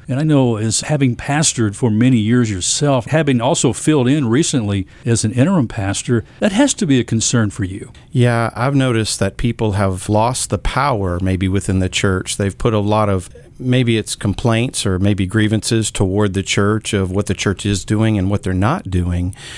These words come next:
Speaker 2: But what I've, I've noticed is that there's been a lack of power because people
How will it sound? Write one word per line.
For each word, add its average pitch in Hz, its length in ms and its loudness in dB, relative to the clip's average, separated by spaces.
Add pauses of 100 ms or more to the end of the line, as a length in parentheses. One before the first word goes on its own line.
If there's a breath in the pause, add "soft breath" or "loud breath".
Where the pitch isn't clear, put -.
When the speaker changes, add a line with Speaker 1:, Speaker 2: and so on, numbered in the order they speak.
(180 loud breath)
Speaker 2:
But 104 200 2
what 127 200 0
I've, 104 420 -2
I've 107 140 0
noticed 107 440 0
is 98 140 -4
that 107 140 -2
there's 104 160 -2
been 107 100 0
a 98 80 0
lack 104 300 0
of 101 100 -4
power 107 380 0
because 101 320 -4
people 113 440 -2